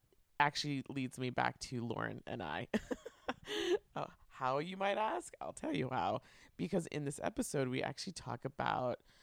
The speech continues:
some of the, the hot topics that, um, Chancellor Carranza, within the six weeks, or actually just, like, very early on, has already gotten into the fact that, um, this school system, as big as it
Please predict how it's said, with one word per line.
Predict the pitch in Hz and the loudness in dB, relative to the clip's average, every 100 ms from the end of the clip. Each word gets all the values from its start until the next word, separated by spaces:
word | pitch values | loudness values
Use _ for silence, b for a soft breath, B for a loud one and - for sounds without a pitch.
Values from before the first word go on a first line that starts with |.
| B - | B -6
some | - 139 | 0 0
of | 127 | 2
the, | 123 123 _ - | 0 -2 _ -8
the | 123 - - - - _ - _ _ - - | -4 -2 -2 -4 -8 _ -20 _ _ -18 -12
hot | - 185 - | -2 0 0
topics | - 139 - 139 _ _ _ _ _ - - - - - | -2 -2 0 -4 _ _ _ _ _ -10 -8 -8 -6 -2
that, | 123 110 - | 2 2 2
um, | 131 123 117 104 - B B B | 0 -2 -6 -10 -14 B B B
Chancellor | - 151 139 143 | -6 -4 -2 -4
Carranza, | - 139 123 131 120 131 | -4 -2 0 0 0 0
within | 127 - 185 | 0 0 0
the | 190 | 0
six | - 202 214 | -2 -2 0
weeks, | 285 - | 0 0
or | 139 127 | 2 2
actually | 131 - 117 | 0 -4 -6
just, | 123 - | -8 -6
like, | - - - | -6 -2 4
very | 135 123 123 | 6 4 2
early | 120 117 | -2 -2
on, | 101 85 - B B - | -4 -6 -8 B B -6
has | 135 127 - | -4 -4 -2
already | 127 127 123 | 0 0 0
gotten | 123 123 127 | -4 -4 -4
into | 127 - 127 | -6 -4 -4
the | 123 | -6
fact | 123 131 123 - | -4 -6 -4 -4
that, | 123 120 B B B _ | -4 -4 B B B _
um, | - 127 55 - - - - - _ _ _ - _ 151 | -2 0 0 -4 -10 -14 -20 -20 _ _ _ -20 _ 2
this | 143 | 2
school | - - 131 | 2 2 2
system, | - 131 - - 127 123 117 113 | 2 -2 -2 0 2 2 -2 -2
as | 127 120 | -4 -2
big | 120 120 | -2 0
as | 123 | -2
it | 123 | -2